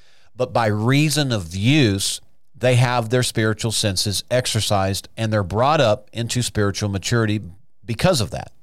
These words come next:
Now, you're gonna have to choose to start being spiritually active. You have to act on what you know to be true. Remember, James said, "Don't be a hearer only, but a what?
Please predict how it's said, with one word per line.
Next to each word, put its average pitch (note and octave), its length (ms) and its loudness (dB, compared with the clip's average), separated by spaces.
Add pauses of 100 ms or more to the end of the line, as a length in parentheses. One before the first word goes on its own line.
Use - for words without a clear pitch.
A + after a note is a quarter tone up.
(680)
Now, C#3 260 0
you're C#3+ 180 0
gonna E3+ 120 4
have D#3 120 2
to C3 80 -4
choose F3+ 500 2
to B2 420 2
start B2+ 400 2
being A#2+ 260 0
spiritually G2+ 460 -2 (100)
active. D#3+ 400 -2
You D3 60 4
have D3+ 80 0
to - 100 -6 (140)
act D3 360 -6 (120)
on A#2 320 -2
what G#2+ 480 -4
you G#2+ 240 -4
know G2+ 240 -2
to F#2+ 160 -6
be F2 200 -6
true. A2+ 400 0
Remember, F#2+ 280 -2
James G#2 420 0
said, G#2+ 260 2
"Don't G2+ 200 -2
be G#2 140 -2
a G2 40 -2
hearer B2 460 -2
only, G#2 340 -2
but G2+ 180 0
a G2 60 2
what? C3+ 340 2